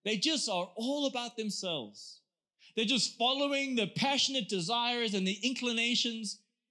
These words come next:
of whatever their flesh says.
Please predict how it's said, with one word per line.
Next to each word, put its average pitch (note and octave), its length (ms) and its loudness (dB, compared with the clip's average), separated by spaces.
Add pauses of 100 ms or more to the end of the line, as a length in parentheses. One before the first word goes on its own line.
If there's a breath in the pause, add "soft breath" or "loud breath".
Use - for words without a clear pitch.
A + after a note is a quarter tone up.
(480)
of E3+ 140 0
whatever B3+ 400 2
their A3+ 180 0
flesh G3 500 -2
says. B2 640 -4